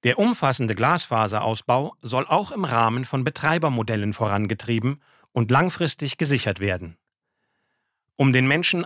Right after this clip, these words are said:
auch kurzfristig schnellere Internetzugänge zu ermöglichen, wollen wir einen Rechtsanspruch auf schnelle Internetgrundversorgung so ausgestalten,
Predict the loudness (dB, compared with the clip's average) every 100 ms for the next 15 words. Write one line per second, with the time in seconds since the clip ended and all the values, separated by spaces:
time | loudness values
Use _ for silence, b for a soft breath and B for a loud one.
0 | 0 -2 -2 -6 -6 -4 -4 -4 -6 -8
1 | -2 0 2 2 0 -2 0 0 -2 -4
2 | -2 -2 -2 -4 -2 0 0 0 -2 -2
3 | -4 b b b 2 4 4 0 0 0
4 | 0 0 0 -2 -2 -6 -4 -4 -4 -6
5 | -6 -6 -6 -6 0 0 2 0 0 0
6 | 0 0 -2 0 0 0 0 2 2 2
7 | 0 -4 -2 0 0 -2 -4 -4 -2 0
8 | 0 -2 -6